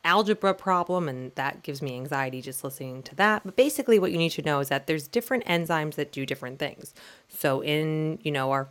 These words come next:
our phase one, we have, uh, an enzyme called C Y P one A one that deals solely with the metabolism of things like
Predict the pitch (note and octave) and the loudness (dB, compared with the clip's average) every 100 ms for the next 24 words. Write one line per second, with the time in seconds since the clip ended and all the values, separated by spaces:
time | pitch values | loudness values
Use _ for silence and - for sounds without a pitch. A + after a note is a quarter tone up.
0 | - C#3+ - D3+ C#3 C#3 C#3 D#3 D3+ D#3+ | -8 -8 -2 0 0 -2 0 2 4 2
1 | G3+ D#3+ D3 C#3 C3+ C#3 C3+ C3 C3 C3+ | 0 -2 -4 0 2 2 0 0 -2 -4
2 | C3+ C#3 C#3+ C#3+ - C3+ C3 - D#3+ D3 | -4 0 0 0 0 -2 -2 -2 -2 0
3 | C3+ C#3 - D3 C#3+ C#3+ - D3 D3 C#3 | 0 -2 -6 -4 -2 -4 -6 -6 0 0
4 | C3 B2 C3 C3+ G#3 G#3+ - - _ - | 0 -2 0 2 2 0 -10 -20 _ -6
5 | C#3 - D3 C#3+ - - G#3 A3 B3 A#3 | -4 0 2 2 -2 2 6 6 6 4
6 | G3 - E3+ D#3+ D#3+ D3+ D3+ C#3+ D3+ C#3 | 0 0 -2 -2 0 2 4 2 0 -4
7 | - C#3+ C#3+ C#3 D3 C3 C3 | -4 -2 -2 -4 -4 -4 -6